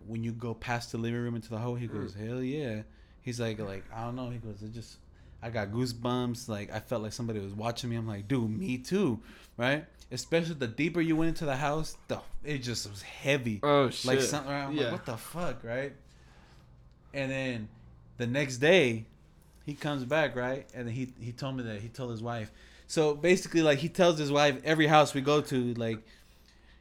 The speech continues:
Speaker 1: she'll, like, he'll have her, des-, he won't say anything to her. He'll have her describe the house, and she can describe the house room for room, like, the
Speaker 2: Man,
Speaker 1: layout, right?
Speaker 2: that's crazy, yeah.
Speaker 1: And he'll be like, "Yeah, right?"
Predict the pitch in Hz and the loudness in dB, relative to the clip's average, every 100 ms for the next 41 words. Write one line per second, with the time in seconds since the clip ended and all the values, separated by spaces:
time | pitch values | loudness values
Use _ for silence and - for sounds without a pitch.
0 | - - 151 151 143 139 127 113 - - | -20 -6 0 4 4 4 2 0 -4 -16
1 | - 156 151 151 139 143 139 131 127 - | -6 0 4 4 4 2 2 0 -2 -4
2 | - 131 143 151 156 156 156 143 131 127 | -8 -4 0 0 2 2 2 2 2 2
3 | 117 135 127 143 135 127 120 - 127 120 | 0 -2 0 0 0 -2 -4 -2 -2 0
4 | 123 131 113 113 - 147 147 120 113 - | -2 -2 -2 -4 -4 -6 -6 -6 -6 -4
5 | 135 131 127 120 110 127 123 120 - - | 0 2 2 -2 -4 0 -2 -2 -12 -20
6 | - 107 113 151 151 135 127 139 147 131 | -14 -4 2 2 2 0 2 2 4 2
7 | 120 127 127 139 139 135 135 151 156 - | 0 2 4 8 8 8 10 8 8 4
8 | 139 127 120 123 110 110 143 143 131 123 | 4 4 2 0 0 2 4 4 2 2
9 | 127 180 160 120 127 147 | 6 8 8 8 4 4